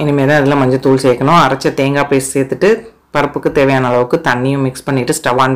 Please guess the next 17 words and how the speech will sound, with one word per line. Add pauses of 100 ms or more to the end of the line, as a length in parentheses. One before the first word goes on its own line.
பண்ணி
வச்சிருக்கேன். (1500)
So, (640)
பாக்கி
மூணு
பாட்டில்ல
அப்புறமா
தான்
items (120)
போடணும், (160)
ஜீரகம்
அதெல்லாம். (100)
So, (140)
இப்ப
மசாலா
மட்டும்
இப்ப